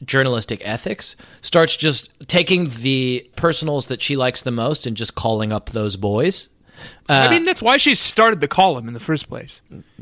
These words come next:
Speaker 2: She was looking for love.
Speaker 1: Right. Well, it didn't work.
Speaker 2: Stacy encourages her
Speaker 1: Yeah.
Speaker 2: to start this column.
Speaker 1: It's a massive hit. Everyone at S M S is talking about it.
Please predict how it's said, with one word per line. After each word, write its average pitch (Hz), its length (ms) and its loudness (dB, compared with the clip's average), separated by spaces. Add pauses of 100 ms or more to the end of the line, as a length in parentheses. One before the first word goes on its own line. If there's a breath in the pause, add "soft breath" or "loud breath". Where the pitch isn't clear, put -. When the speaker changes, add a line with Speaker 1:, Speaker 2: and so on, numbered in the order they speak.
Speaker 2:
She 269 340 4
was 170 220 2
looking 117 240 -6
for 104 120 -12
love. - 320 -12 (280)
Speaker 1:
Right. 127 280 -4 (120)
Well, 131 360 2 (160)
it 156 220 2
didn't 202 220 4
work. 107 360 0 (160)
Speaker 2:
Stacy 226 680 4
encourages 135 560 0
her 120 280 -6 (460 loud breath)
Speaker 1:
Yeah. 127 180 0 (360)
Speaker 2:
to 127 460 -2 (440)
start - 480 2
this 170 160 0
column. 117 540 -8 (240)
Speaker 1:
It's 196 180 2
a 156 160 4
massive 156 580 2
hit. 113 260 -2
Everyone 120 540 4
at 120 160 0
S 120 220 2
M 120 100 0
S 101 240 -4
is 107 80 -4
talking 101 380 -2
about 82 240 -12
it. - 80 -16